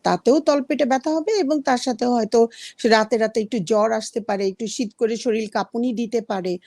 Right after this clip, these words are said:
মুখের অরুচি হতে পারে, এই সমস্যাগুলিও থাকতে পারে।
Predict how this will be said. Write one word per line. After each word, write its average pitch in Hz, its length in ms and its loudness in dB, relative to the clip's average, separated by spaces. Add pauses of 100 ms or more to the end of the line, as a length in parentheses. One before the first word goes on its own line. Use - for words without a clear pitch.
(240)
মুখের 226 320 4
অরুচি 247 460 4
হতে 240 280 -2
পারে, 180 320 -4 (420)
এই 311 140 4
সমস্যাগুলিও 202 760 -2
থাকতে - 360 -10
পারে। - 340 -12